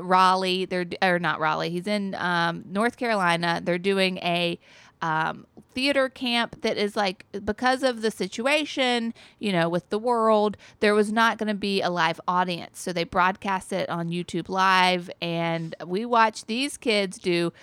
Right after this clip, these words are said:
songs and dances of Disney melodies.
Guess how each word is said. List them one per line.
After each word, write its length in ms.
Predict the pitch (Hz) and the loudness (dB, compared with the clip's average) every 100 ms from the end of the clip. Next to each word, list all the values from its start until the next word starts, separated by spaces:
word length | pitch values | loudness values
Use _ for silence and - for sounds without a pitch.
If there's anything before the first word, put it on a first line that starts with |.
| - | -20
songs 480 | - - 226 277 330 | -12 0 4 4 2
and 180 | 339 330 | -2 0
dances 560 | 254 233 226 247 220 202 | 2 2 0 0 0 2
of 220 | 185 220 | 0 2
Disney 340 | 240 285 311 | 0 0 -4
melodies. 840 | 285 190 175 165 160 156 160 - | 0 2 2 0 0 -2 -4 -8